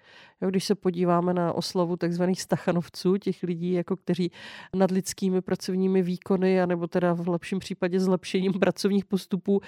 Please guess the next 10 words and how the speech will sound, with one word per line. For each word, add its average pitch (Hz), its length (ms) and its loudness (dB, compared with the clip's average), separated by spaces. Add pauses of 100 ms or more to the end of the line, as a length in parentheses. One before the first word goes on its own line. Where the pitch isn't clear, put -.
(260)
dosahovali 180 920 2
prostě, 180 420 -8
eh, 180 480 0
mnohonásobných 185 1080 2 (280)
překročení 196 600 0
stanovených 185 600 2
norm 175 320 2
ve 175 100 2
prospěch - 440 -2
celku, 170 680 0